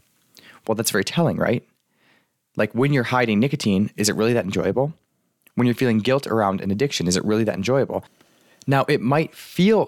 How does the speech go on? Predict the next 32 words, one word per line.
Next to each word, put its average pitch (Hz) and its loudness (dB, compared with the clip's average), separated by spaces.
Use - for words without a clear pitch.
good 120 0
in 104 -2
the 107 0
present 107 -2
moment, 107 0
but 107 -2
remember, 127 0
that 117 0
isn't 143 0
actually 123 0
a 107 0
feeling 139 0
good 113 0
from 101 -4
the 95 0
drug. 127 0
It's - -6
just - -2
the 98 -2
numbing 110 2
over 143 0
existing 110 0
emotion, 101 2
and 113 2
it's 107 -2
also 110 0
the 107 0
relief 104 0
from - -4
having 101 0
drug 92 0
addiction. - -6